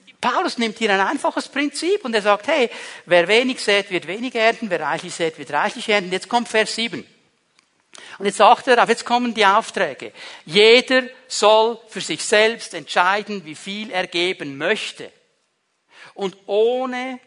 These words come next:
und soll den Betrag dann ohne Bedauern und ohne Widerstreben spenden. Gott liebt den, der fröhlich gibt." Hast du gesehen, was hier steht? Jeder soll für sich selbst entscheiden, wie viel er geben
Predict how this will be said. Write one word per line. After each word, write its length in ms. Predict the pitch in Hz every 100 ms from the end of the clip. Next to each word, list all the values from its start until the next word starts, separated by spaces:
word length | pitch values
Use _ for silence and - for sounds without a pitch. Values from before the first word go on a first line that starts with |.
| _
und 120 | 180
soll 180 | - 220
den 100 | 226
Betrag 380 | 202 208 202 202
dann 120 | 180
ohne 320 | 180 226 262
Bedauern 520 | 247 226 196 202 220 202
und 100 | 190
ohne 260 | 208 214
Widerstreben 640 | 202 214 208 185 190 196
spenden. 560 | 165 - 147 156 131 107 _ _
Gott 260 | - 196 -
liebt 300 | 185 175 -
den, 180 | 170 170
der 120 | 156
fröhlich 360 | - 139 135 -
gibt." 240 | 127 120 - -
Hast 180 | 196 190
du 40 |
gesehen, 280 | 196 226 240
was 80 | 226
hier 120 | 214
steht? 300 | - 196 135 - _ _ _ _ _ - - -
Jeder 560 | 180 208 233 254 254 240
soll 440 | - 214 220 226 -
für 260 | - 220
sich 320 | 233 214 214 -
selbst 640 | 190 196 208 - - - _
entscheiden, 760 | 180 - 196 180 202 202 160 117 _ -
wie 120 | 160
viel 420 | - 214 220 226 -
er 300 | 202 202 208
geben 760 | - - 170 185 185 190 175